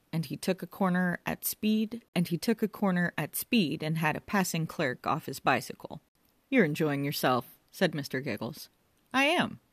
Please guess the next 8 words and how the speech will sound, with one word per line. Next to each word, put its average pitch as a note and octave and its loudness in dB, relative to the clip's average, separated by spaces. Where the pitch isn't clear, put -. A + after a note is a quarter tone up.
said D#3 -2
Johnny. - -6
"That's E4+ 0
not G3+ 2
right," F3+ -2
said D#3 0
Mister C#3+ -4
Giggles. A#2+ -6